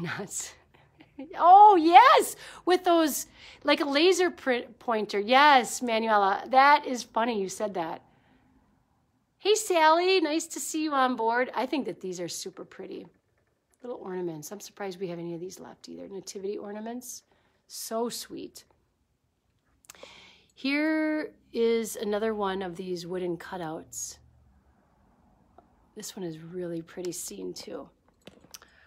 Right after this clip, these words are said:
Okay, so here are some more of those little candies I was telling you about. This is what we have, plus the ones I had in my basket. So we don't have a ton left. Oh, and then this is a cute, this is also a nice adult <laughs> stocking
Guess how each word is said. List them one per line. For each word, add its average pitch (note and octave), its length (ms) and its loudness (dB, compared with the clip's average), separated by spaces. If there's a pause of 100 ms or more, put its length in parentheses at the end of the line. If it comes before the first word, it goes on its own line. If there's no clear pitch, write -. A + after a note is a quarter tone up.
(120)
Okay, A#3+ 680 0 (220)
so A#3+ 200 -4
here D#4 540 2
are B3+ 180 4
some C4 180 -6
more B3 180 2
of A#3+ 120 -2
those A3+ 240 -2
little A3 160 0
candies A3 520 -4
I F3+ 60 -4
was E3+ 160 -8
telling F3 300 -8
you E3+ 100 -6
about. D#3+ 300 -10
This F#3+ 180 -16
is G#3 100 -16
what G3+ 120 -10
we G#3+ 120 -8
have, E3 460 -10 (400)
plus G3+ 220 -14
the G3 140 -14
ones F#3+ 320 -10
I F3 80 -8
had E3 200 -10
in E3+ 80 -10
my D#3+ 140 -10
basket. D3+ 560 -16 (480)
So - 100 -20
we F#3+ 80 -12
don't G#3+ 120 -6
have B3 100 -6
a B3+ 60 -12
ton B3 220 -6
left. F#3 220 -10 (520)
Oh, A#3 160 4
and G#3+ 180 -4
then A3 300 -4 (120)
this A3 240 -6
is G3 120 -12
a E3+ 40 -10
cute, - 320 -12
this B3+ 140 -8
is G4 80 -4
also F4 260 0
a G#3 40 -2
nice F#3 340 -6 (260)
adult B3 560 4
<laughs> - 0 -
stocking C#4+ 720 4